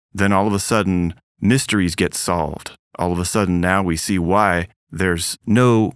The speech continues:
evidence of time having eroded the border between layers.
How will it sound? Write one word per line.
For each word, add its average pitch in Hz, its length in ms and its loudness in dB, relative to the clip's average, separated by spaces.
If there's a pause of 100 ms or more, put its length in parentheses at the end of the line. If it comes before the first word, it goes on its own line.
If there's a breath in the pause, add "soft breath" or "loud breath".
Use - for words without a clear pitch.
(120)
evidence 110 560 -2
of 90 300 -6
time 135 560 0 (180)
having 101 400 -2
eroded 101 760 2 (180)
the 95 140 -4
border 95 720 -2 (180)
between 101 540 -2 (200)
layers. - 560 -4